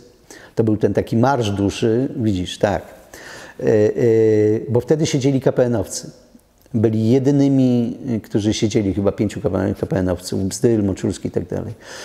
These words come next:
I wtedy powstał Komitet Obrony Więzionych za Przekonania. I wtedy pamiętam też rozmowy z, y, Macharskim, bo myśmy jako ten Komitet Obrony Więzionych za Przekonania, y, y, ogłosili ten marsz, taki protestacyjny,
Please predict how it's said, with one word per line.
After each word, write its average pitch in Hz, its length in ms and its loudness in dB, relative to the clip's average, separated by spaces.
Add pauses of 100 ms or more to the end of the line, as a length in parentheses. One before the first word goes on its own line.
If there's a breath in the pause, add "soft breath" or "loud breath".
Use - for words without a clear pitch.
(180 loud breath)
I - 40 -2
wtedy 151 340 2
powstał 107 360 0
Komitet 107 500 0
Obrony 104 360 2
Więzionych 98 400 0
za 98 100 2
Przekonania. 101 720 -2 (920 loud breath)
I 113 60 4
wtedy 160 380 2
pamiętam 110 580 2
też 113 340 0
rozmowy 104 680 2
z, - 280 -6
y, 117 240 0
Macharskim, 110 720 0
bo 113 100 2
myśmy 107 480 0
jako 101 240 0
ten 113 160 -2
Komitet 110 340 0
Obrony 107 320 2
Więzionych 101 340 0
za 98 100 2
Przekonania, 101 680 0 (580 loud breath)
y, 110 40 2
y, 104 760 2
ogłosili 110 440 0
ten 107 180 2
marsz, - 580 -4 (520)
taki 104 220 -2
protestacyjny, 98 880 -4